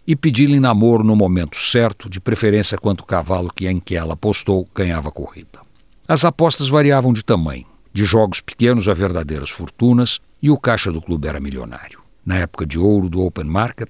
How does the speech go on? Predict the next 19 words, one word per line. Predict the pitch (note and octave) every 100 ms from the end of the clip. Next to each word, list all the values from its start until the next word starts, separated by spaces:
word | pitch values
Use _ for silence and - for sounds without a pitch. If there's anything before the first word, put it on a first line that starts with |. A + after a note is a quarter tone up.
| _ -
ser | - C#3
tesoureiro | C3+ A2+ B2 A2+ A2+
ou | G2
presidente | G#2 F2+ E2+ F2+ F2
do | D#2 D#2+
jockey | E2+ F#2+ F2
fazia | - E2 D2 D2
diferença. | - C#2+ A#1+ - - - _ _ _ -
Muita | F3+ E3+ C3+
gente | C3 A#2+
ficou | - - -
pobre | A2+ A2 G#2+ A2 - _
e | B2+
ninguém | C3+ A#2 A#2
ficou | - A2 F2
rico | F#2 -
apostando | F2 F2+ - D#2+ C#2
nos | C#2+
cavalos. | D#2 C2 B1+ - - -